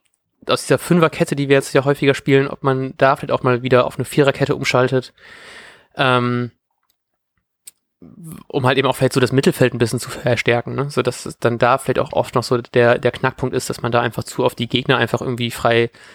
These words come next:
walten lässt oder selbst halt eben es nicht hinbekommt, dann den Ball wirklich dann, äh, nach vorne solche zu bringen, ne? Aber irgendwie, ich find das so gefühlt wirkt das zumindest irgendwie stabiler. Ich weiß nicht, ob's daran liegt, dass man irgendwie dann,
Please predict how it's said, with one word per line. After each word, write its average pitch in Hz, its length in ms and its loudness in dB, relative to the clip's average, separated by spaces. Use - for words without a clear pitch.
walten 131 280 0
lässt 127 280 2
oder 123 140 2
selbst 120 240 0
halt 139 100 -2
eben 123 140 0
es - 100 -6
nicht 123 120 -2
hinbekommt, 120 400 -2
dann 120 260 0
den 117 160 0
Ball 123 200 0
wirklich 123 280 -4
dann, 120 380 -2
äh, 117 460 -2
nach 120 160 -2
vorne 151 300 2
solche 120 200 0
zu - 160 -10
bringen, 117 300 -4
ne? 123 120 -4
Aber 120 260 2
irgendwie, 131 400 0
ich - 160 -6
find 196 180 0
das - 200 -2
so 139 440 -2
gefühlt - 480 0
wirkt 214 140 4
das 175 80 0
zumindest 160 240 0
irgendwie 156 120 -2
stabiler. 151 500 2
Ich - 60 -10
weiß 147 140 2
nicht, 143 180 -4
ob's - 140 -10
daran 143 220 2
liegt, 139 120 -8
dass - 140 0
man 135 100 -2
irgendwie 131 280 -4
dann, 127 300 -2